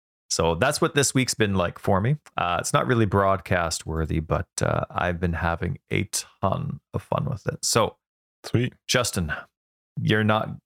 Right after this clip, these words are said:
Speaker 1: well, maybe you missed these messages. Maybe you missed these messages. But I hope things are slowing down for you in real life, because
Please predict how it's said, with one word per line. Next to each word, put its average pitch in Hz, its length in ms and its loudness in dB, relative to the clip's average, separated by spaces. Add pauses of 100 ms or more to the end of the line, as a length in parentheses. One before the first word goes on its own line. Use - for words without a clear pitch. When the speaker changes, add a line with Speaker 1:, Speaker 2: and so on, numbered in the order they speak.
(180)
Speaker 1:
well, 117 360 0
maybe 151 200 2
you 311 80 0
missed 285 240 0
these 92 200 0
messages. - 560 -4
Maybe 127 220 2
you 127 60 2
missed 104 200 0
these - 180 -6
messages. - 500 -6 (340)
But - 460 -6
I - 100 0
hope 147 180 0
things 175 280 2
are 156 140 4
slowing 147 380 2
down 107 260 2
for 87 180 2
you 85 80 2
in 82 120 -2
real 85 200 2
life, 85 260 0
because - 300 -2